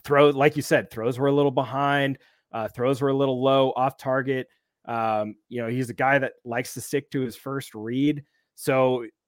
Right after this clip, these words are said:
it, it kind of makes it easy for defenses to read that. But then again, this is the guy's first game, first full week of practice. So, you know, hopefully with a game under his belt, two full weeks of practice, he's going to have a better showing.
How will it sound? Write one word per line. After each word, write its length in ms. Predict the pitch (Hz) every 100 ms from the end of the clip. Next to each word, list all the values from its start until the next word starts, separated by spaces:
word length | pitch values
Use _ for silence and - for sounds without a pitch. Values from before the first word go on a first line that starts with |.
| _ -
it, 180 | 123 107
it 180 | 143 -
kind 260 | - 165 165
of 60 |
makes 320 | 143 151 151 151
it 180 | 143 - _ -
easy 320 | 135 143 143
for 160 | 139 127
defenses 600 | 110 135 143 131 131 -
to 100 | 110
read 240 | 113 135
that. 240 | 143 135 -
But 160 | 160
then 140 | 147 147
again, 220 | 147 135
this 180 | 131 123
is 80 |
the 80 | 120
guy's 260 | 127 120 -
first 300 | 110 101 -
game, 340 | 151 151 143 - _ _ _
first 240 | - 143 -
full 160 | 135
week 200 | 127 123
of 100 | 110
practice. 640 | - 147 139 - 139 123 - _ _
So, 520 | - - 123 120 110 _ _ _ _
you 100 | 127
know, 120 | 110
hopefully 400 | 147 185 - 202
with 320 | 175 165 156 - -
a 100 | 120
game 300 | 131 156 165
under 180 | 160 151
his 140 | 143
belt, 380 | - 143 143 - -
two 300 | - 190 220
full 300 | - 143 120
weeks 260 | 123 -
of 100 | 120
practice, 600 | - 123 117 135 117 - _ _ _ _
he's 300 | - 143 135
going 220 | 147 139
to 80 | 131
have 300 | 127 131 120 127
a 60 |
better 300 | 107 131 131
showing. 440 | 117 131 123 123